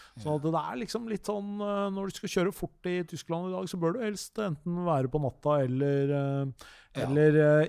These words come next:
Speaker 1: i området litt sånn sør for München og nedover mot grensa der og sånn, er det ofte, eh, f-, før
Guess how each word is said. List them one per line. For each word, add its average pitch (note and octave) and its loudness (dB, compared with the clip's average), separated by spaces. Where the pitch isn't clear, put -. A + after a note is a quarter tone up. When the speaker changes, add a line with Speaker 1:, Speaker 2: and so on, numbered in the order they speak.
Speaker 1:
i F#3 6
området C3+ 4
litt D3 2
sånn D3+ -2
sør C3+ 6
for D#3+ 2
München D3 0
og D3+ 2
nedover C3+ 2
mot C#3+ 0
grensa C#3+ 2
der C3+ 0
og C#3+ 2
sånn, F3 -2
er C3 -2
det C#3+ 0
ofte, - -4
eh, C3 4
f-, - -10
før C3 0